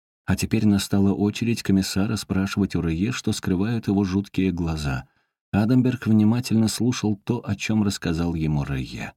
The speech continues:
О гуле в ушах незрячего человека, о болезненно обостренном восприятии в кольце полной темноты, о способности ориентироваться во мраке.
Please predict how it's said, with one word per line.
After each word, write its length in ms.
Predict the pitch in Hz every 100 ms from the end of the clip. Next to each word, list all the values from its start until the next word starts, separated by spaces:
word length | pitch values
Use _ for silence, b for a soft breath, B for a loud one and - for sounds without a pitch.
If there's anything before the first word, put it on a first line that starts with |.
| _ _ _ _ -
О 80 |
гуле 300 | 95 131 131
в 80 | 117
ушах 400 | 117 - 123 -
незрячего 580 | 110 98 101 104 95 101
человека, 640 | - 90 85 65 65 71 - _ -
о 100 | 90
болезненно 640 | 101 131 117 120 120 113
обостренном 640 | 104 - - 120 120 113
восприятии 640 | 101 - 95 117 110 110 104
в 100 | -
кольце 480 | 95 90 - - - -
полной 400 | 113 117 113 110
темноты, 720 | - 98 101 95 - 87 90 - _ _
о 100 | 95
способности 680 | - 101 - 131 131 123 120
ориентироваться 1000 | 98 110 101 98 - 101 95 98 - 82
во 100 | 82
мраке. 540 | 147 120 117 - 107